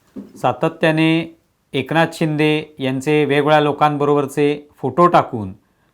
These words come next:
कसं महाराष्ट्रामध्ये गुंडांचं राज्य सुरू आहे, अशा पद्धतीचं एक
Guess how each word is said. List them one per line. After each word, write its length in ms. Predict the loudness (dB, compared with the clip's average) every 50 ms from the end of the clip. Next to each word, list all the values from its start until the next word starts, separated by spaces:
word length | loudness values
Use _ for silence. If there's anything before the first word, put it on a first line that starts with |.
| _ -8
कसं 280 | -6 -4 2 4 4 4
महाराष्ट्रामध्ये 720 | 4 4 4 6 6 4 2 0 0 0 0 2 2 0
गुंडांचं 720 | 0 0 -2 0 2 4 2 2 2 0 0 0 0 0 -2 -4
राज्य 340 | -4 -4 -4 -2 -2 -2 -2
सुरू 260 | -2 -2 -2 0 2
आहे, 300 | 2 2 0 -2 -6 -10 -14 _ _ _ _ _ _ _ -10
अशा 220 | -6 0 2 2 2
पद्धतीचं 680 | 2 0 -2 -2 -2 -2 -2 -2 0 2 2 2 2 2 0
एक 280 | -2 -2 -2 -4 -10